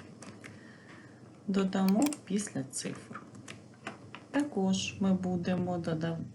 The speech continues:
так само будемо додавати текст приспіву після слова приспів, після кожного куплету. Виділяємо, копіюємо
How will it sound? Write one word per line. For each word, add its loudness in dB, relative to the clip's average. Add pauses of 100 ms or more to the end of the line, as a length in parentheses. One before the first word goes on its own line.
так 4
само 2
будемо 2
додавати 0 (440)
текст 4
приспіву 4 (200)
після 2 (600)
слова 4
приспів, 0 (100)
після 0
кожного 2
куплету. -2
Виділяємо, 4 (1200)
копіюємо 4